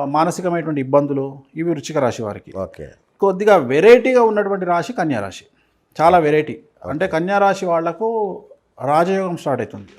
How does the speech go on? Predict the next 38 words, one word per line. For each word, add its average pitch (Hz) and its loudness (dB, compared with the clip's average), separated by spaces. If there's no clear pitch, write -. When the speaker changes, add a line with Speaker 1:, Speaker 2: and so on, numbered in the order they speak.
Speaker 1:
కానీ 110 -4
Speaker 2:
ఓకే. 90 -16
Speaker 1:
మీడియాకి 196 4
ఎక్కే 170 -4
అవకాశం 139 -2
ఉంది. 104 -10
అంటే, 165 -4
వాళ్ళ 165 0
లైఫ్లో 165 0
ఒక 202 -2
పెను 170 -2
సంచలనం 170 -4
జరిగే 139 -2
అవకాశం 101 -8
ఉంది 101 -20
వాళ్ళ 143 -2
కుటుంబంలో. 156 -4
Speaker 2:
కన్యా 98 -8
రాశి. 76 -12
Speaker 1:
కన్యా 147 0
రాశి. 104 -6
ఇది 143 -6
మాత్రం 170 -2
హండ్రెడ్ 160 -2
పర్సెంట్ 160 -4
జరిగి 135 -4
తీరుతుంది. 113 -8
రెండున్నర 160 -4
సంవత్సరాల్లో 156 -4
వాళ్ళ 160 0
కుటుంబంలో 160 -6
పెను 147 -6
సంచలనం. 135 -8
Speaker 2:
ఆ. 90 -12
Speaker 1:
So, 226 0
మరి 180 6
ఏం 196 4
చేయాలి 143 8